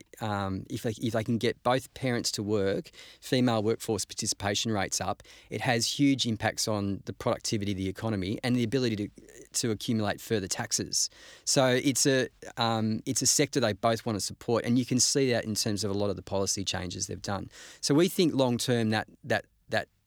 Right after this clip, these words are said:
paradigm has not changed. So we think as a sector, it's got, it's got some good legs going forward.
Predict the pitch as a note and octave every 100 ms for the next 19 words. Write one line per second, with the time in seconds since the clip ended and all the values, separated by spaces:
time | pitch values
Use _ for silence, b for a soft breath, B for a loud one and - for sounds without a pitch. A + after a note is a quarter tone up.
0 | _ - A#2 G#2+ G2 F#2 G#2 G2+ - -
1 | G#2+ F#2 G2+ F3 - B B B - A#2
2 | G#2+ A#2 G2 G2+ - G2 - F#2 - G2+
3 | - G#2+ - - - G2 G#2 F#2+ F#2+ -
4 | - F#2+ G2 - G#2 G2 F#2+